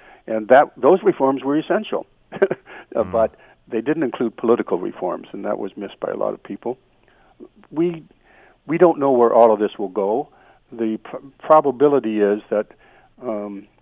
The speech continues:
Speaker 1: we all will be paying attention, I hope, to the two things I mentioned: the culture of impunity in Yemen.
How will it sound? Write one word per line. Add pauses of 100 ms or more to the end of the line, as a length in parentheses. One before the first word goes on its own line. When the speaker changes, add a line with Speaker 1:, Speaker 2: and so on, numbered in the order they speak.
(300)
Speaker 1:
we
all
will
be
paying
attention,
I
hope,
to
the
two
things
I
mentioned:
the
culture
of
impunity
in
Yemen.